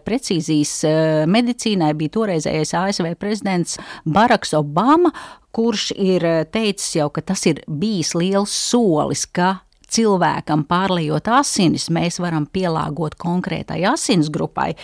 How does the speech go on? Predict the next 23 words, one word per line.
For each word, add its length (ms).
bet, 160
lūk, 240
šī 220
precīzijas 880
medicīna, 800
ja 80
mēs 220
runājam 340
par 220
vēža 800
ārstēšanas 560
līdzekli, 560
ka 80
tas 240
būtu 240
ļoti 240
jauki, 320
ja 80
mēs 160
to 80
varētu 400
pieskaņot 480
mūsu 460